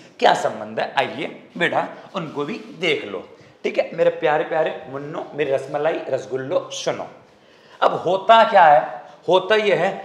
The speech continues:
जिस प्रकार household firm को अपनी service प्रदान करता है कि हमारे पास land है, labor है, capital है, entrepreneur है, भाई साहब firm, भाई साहब हमसे सामान ले लो, भाई production करो, तो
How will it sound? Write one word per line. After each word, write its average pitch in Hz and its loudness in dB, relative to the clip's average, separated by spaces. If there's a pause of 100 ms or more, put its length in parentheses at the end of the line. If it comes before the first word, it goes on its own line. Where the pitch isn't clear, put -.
(240)
जिस 196 -2
प्रकार 180 4
household 185 2
firm 202 -2 (100)
को 214 2
अपनी 208 -6
service 175 -4
प्रदान 143 -4
करता 135 -8
है - -14 (380)
कि 190 0
हमारे 147 2
पास 165 -2
land 143 -2
है, 135 -6
labor 135 -2
है, 143 -4 (100)
capital 135 -8
है, 143 -4
entrepreneur 139 -6
है, 143 -4
भाई 135 -2
साहब 160 -4
firm, 135 -2
भाई 127 0
साहब 156 -4 (220)
हमसे 156 -6
सामान 135 -4
ले 151 -4
लो, 160 -2 (280)
भाई 143 -2
production 143 -6
करो, 143 -4 (1040)
तो - 0